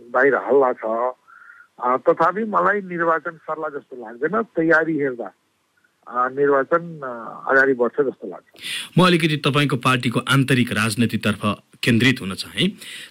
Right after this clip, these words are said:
Speaker 2: तपाईँको पार्टीभित्र खास गरी डाक्टर बाबुराम भट्टराई र उपेन्द्र यादव बीच जुन खालको मतभेद थियो, त्यसका कारणले गर्दा पार्टी नै कता फुट्छ कि भन्ने सम्मका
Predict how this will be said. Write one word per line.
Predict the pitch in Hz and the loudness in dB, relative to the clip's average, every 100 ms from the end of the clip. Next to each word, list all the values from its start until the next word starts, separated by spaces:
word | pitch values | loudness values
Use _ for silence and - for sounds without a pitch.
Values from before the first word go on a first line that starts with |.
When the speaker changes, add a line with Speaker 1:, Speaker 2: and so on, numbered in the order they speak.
| - | -2
Speaker 2:
तपाईँको | 120 170 | 2 4
पार्टीभित्र | 165 156 165 175 123 131 156 | 2 2 2 2 0 2 0
खास | - 139 - | 0 -4 0
गरी | 135 135 | 2 4
डाक्टर | 104 123 127 | 2 0 0
बाबुराम | 107 127 143 156 123 | 0 2 4 4 4
भट्टराई | 113 131 139 | 2 0 2
र | 120 | 0
उपेन्द्र | 107 135 135 | 2 2 4
यादव | 123 123 120 | 2 0 -2
बीच | 98 127 123 | 0 2 0
जुन | - 180 | 2 2
खालको | 151 127 120 | 2 0 2
मतभेद | 113 120 82 113 107 | 4 2 0 -2 0
थियो, | 123 | -2
त्यसका | 127 117 123 | -2 -2 -2
कारणले | 117 117 117 117 | 0 0 2 2
गर्दा | 113 113 | 2 0
पार्टी | 113 117 113 135 | 0 0 2 2
नै | |
कता | 143 123 120 | 2 2 -2
फुट्छ | - 127 123 | 0 -2 2
कि | 117 120 | 2 0
भन्ने | 90 98 | -2 -4
सम्मका | 107 156 170 151 131 95 | 2 6 6 4 0 -2